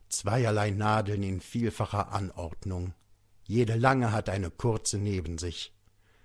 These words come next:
Die lange schreibt nämlich und die kurze spritzt Wasser aus, um das Blut abzuwaschen und die Schrift immer klar zu erhalten. Das Blutwasser wird dann hier in kleine Rinnen geleitet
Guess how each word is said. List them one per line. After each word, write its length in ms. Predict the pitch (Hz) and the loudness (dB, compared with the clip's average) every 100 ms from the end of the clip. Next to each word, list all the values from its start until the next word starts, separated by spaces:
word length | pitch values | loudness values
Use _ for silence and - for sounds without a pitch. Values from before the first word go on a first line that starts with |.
| - | -2
Die 80 | 113 | 2
lange 260 | 120 123 104 | 4 4 2
schreibt 520 | - 104 123 - - | 0 4 2 0 -2
nämlich 460 | 110 107 107 101 | 0 2 0 -2
und 120 | 98 - | -6 -8
die 80 | |
kurze 380 | - 117 107 101 | -2 -2 2 0
spritzt 480 | - - 92 - 95 | -2 -6 -4 -4 0
Wasser 340 | 104 - 90 | 0 0 -2
aus, 260 | 98 98 - | -2 -2 -4
um 140 | 92 | -4
das 180 | 92 - | -4 -4
Blut 360 | - 104 104 - | -4 -2 -2 -4
abzuwaschen 720 | 90 - - 87 92 - 95 - - _ | -10 -6 -6 -2 -4 -4 -6 -10 -20 _
und 140 | 90 87 | -8 -2
die 100 | 95 | 0
Schrift 420 | - 123 123 - | 2 0 -2 -2
immer 220 | 101 90 | -2 -2
klar 460 | - 92 107 104 - | -4 -2 0 0 -2
zu 120 | 107 | -2
erhalten. 600 | 90 85 92 85 - 87 - _ - - - _ _ - - - | -4 -4 -2 -4 -6 -10 -10 _ -20 -20 -20 _ _ -20 -20 -6
Das 180 | 82 | -4
Blutwasser 600 | - 113 127 - 107 107 | -2 0 0 2 2 2
wird 140 | 95 - | -2 -2
dann 140 | 98 | -2
hier 240 | 95 113 98 | 0 0 0
in 160 | 95 | -4
kleine 420 | - 98 98 92 | -2 0 0 0
Rinnen 280 | 110 120 107 | 2 4 2
geleitet 640 | 95 92 98 98 98 - | 0 0 -2 -2 -4 -8